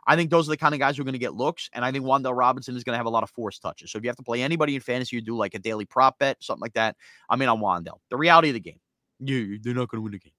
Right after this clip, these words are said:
Yeah, I, I understand that. It comes down to this. Where's the defense we saw from the weeks before? Where's that defense? Because last week, I understand being totally deflated when your quarterback goes out.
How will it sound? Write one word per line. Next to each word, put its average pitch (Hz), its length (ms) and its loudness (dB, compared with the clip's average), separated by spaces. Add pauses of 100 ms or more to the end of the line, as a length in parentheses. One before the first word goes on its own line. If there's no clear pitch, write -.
Yeah, - 140 -10
I, 123 220 2 (100)
I 113 80 -6
understand 95 400 -10
that. - 60 -20 (1200)
It - 80 -16
comes 165 220 6
down 165 160 8
to 160 60 2
this. 156 380 2 (1300)
Where's 175 260 6
the 185 80 -4
defense 151 500 0
we 139 120 -4
saw 139 340 4
from 117 300 -4
the 117 180 -4
weeks 117 300 -8
before? 107 480 -8 (320)
Where's 160 200 0
that 190 160 4
defense? 98 480 -4
Because 117 300 -8
last 143 320 2
week, 151 300 -4 (600)
I 156 140 8
understand 156 420 0
being 139 200 -2
totally 147 260 0
deflated 147 400 -2
when 135 100 -2
your 131 80 -4
quarterback 143 460 0
goes 123 220 -4
out. 147 320 2